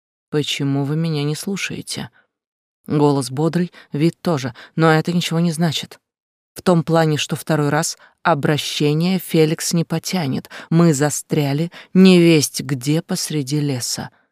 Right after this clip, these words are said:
Я не представляю, как далеко до столицы, зато представляю, что совет назначен на сегодняшний день. Утро раннее, если мы за час-два выберемся к людям, есть шанс остаток пути проделать на лошадях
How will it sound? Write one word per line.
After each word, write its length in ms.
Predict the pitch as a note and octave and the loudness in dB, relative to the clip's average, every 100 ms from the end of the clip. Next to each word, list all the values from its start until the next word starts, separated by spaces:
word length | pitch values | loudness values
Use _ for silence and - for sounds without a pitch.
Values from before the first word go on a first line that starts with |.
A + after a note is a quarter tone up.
| _ _ - | _ _ -8
Я 180 | D3 D3+ | -2 0
не 100 | D#3 | -2
представляю, 560 | - - - D3+ D#3 | -4 -8 -4 -2 -2
как 180 | D#3 D3 | -2 -2
далеко 320 | C#3 D3+ - | 0 0 0
до 100 | D#3 | -2
столицы, 580 | D3+ - D#3+ D#3+ - C3+ - - - | -2 -4 -4 -4 -4 -8 -10 -14 -4
зато 340 | C#3+ D#3+ E3+ | 0 2 0
представляю, 720 | - D3+ - D3+ C#3 D3+ D#3+ | -2 -6 -4 -4 -2 0 0
что 280 | E3 - F3 | -2 -4 -4
совет 480 | - D3+ C3+ D3+ - | -2 -2 0 -2 -2
назначен 720 | E3 D#3+ C3+ C3+ C#3+ - C#3+ | 0 0 0 0 -2 -2 -2
на 80 | C#3+ | -2
сегодняшний 840 | - D3 B2+ B2+ C3 B2 - C3 | -2 -4 -4 -4 -6 -6 -6 -6
день. 380 | A#2+ A#2+ - - _ _ _ _ _ _ _ _ _ _ _ _ _ _ _ - | -6 -8 -10 -14 _ _ _ _ _ _ _ _ _ _ _ _ _ _ _ -6
Утро 380 | D3+ - E3+ E3+ | -6 -2 -2 0
раннее, 480 | F#3 F3 C#3 C#3 C#3 | 0 0 2 2 2
если 320 | D3+ - E3+ | 0 0 2
мы 240 | F3 F#3 | 4 2
за 160 | C3+ C#3+ | 2 -2
час-два 600 | - F#3 C#3 B2 D#3+ D#3+ | 0 0 0 0 2 2
выберемся 640 | C#3+ F3+ D3+ C#3 C3 - | 2 2 2 0 -2 -4
к 140 | - D#3 | -4 -2
людям, 460 | F3+ G#3 C3+ C3+ - - | 0 2 2 0 -4 -6
есть 340 | D#3+ F3 E3+ | 2 4 4
шанс 540 | - - F3 G3 G#3 - | 2 0 2 2 0 -2
остаток 540 | A3+ - - F#3+ D#3+ - | -4 -2 0 0 0 -4
пути 340 | D#3+ - F3+ | -6 -2 -4
проделать 640 | - E3+ C#3 D3+ F3 D#3+ | 2 2 2 2 0 0
на 140 | D3+ D3+ | 0 0
лошадях 640 | D3 - C3 C3+ F3 - | 0 -2 0 2 0 -2